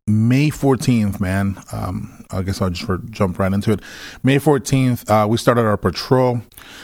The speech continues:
just like any other day, man. It was, like, five in the morning. You know, we're getting our trucks ready, make sure they're all filled up, make sure your windows are clean, you got water, you know, extra ammunition, the whole nine, make sure your guns are up and running. And, uh,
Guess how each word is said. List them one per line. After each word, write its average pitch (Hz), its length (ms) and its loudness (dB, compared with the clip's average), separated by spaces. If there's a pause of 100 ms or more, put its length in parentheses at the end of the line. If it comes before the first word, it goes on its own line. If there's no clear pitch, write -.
(100)
just 113 140 2
like 120 100 2
any 113 220 4
other 98 140 0
day, 101 180 2
man. 101 120 2
It 95 60 2
was, 90 120 0
like, 92 100 0
five 101 280 2
in 98 60 2
the 92 60 2
morning. 92 500 0
You 92 80 -2
know, 92 80 -2
we're 87 120 -2
getting 87 280 -2
our 85 80 -2
trucks - 380 -4
ready, 92 320 2
make 87 160 0
sure - 180 -2
they're 85 140 -2
all 87 80 0
filled 90 320 -2
up, 107 300 2
make 92 160 -2
sure 87 180 -4
your 82 100 -2
windows 85 320 -2
are - 80 -8
clean, 98 400 -2
you 90 80 -2
got 85 220 -6
water, 98 580 0
you 110 80 -2
know, 95 320 -4 (140)
extra 92 280 -2
ammunition, 98 680 0
the 98 80 0
whole 113 160 0
nine, 90 320 -2
make 92 100 -2
sure - 160 -2
your 90 80 -2
guns 98 240 0
are 90 100 0
up 95 140 -2
and 90 140 -2
running. 104 380 0 (760)
And, 104 300 0
uh, 104 340 0